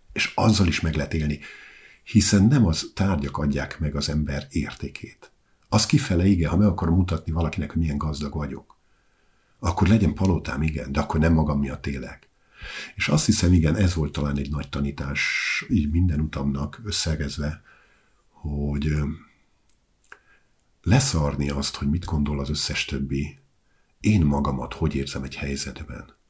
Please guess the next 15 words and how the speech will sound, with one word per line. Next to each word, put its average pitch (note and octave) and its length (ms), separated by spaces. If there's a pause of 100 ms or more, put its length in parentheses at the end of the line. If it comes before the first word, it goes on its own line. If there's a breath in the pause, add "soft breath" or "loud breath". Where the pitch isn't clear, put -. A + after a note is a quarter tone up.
(500)
Én G2 200
magam D#2 340
miatt C#2+ 460
nézzek D2+ 480
ki - 100
a D2+ 60
fejemből, C#2 720 (400 soft breath)
én G2 220
magam D2+ 320
miatt C#2 220
csendesedjek C#2+ 720
el, C#2+ 320
én F2+ 200
magam D2+ 300
miatt, C#2+ 320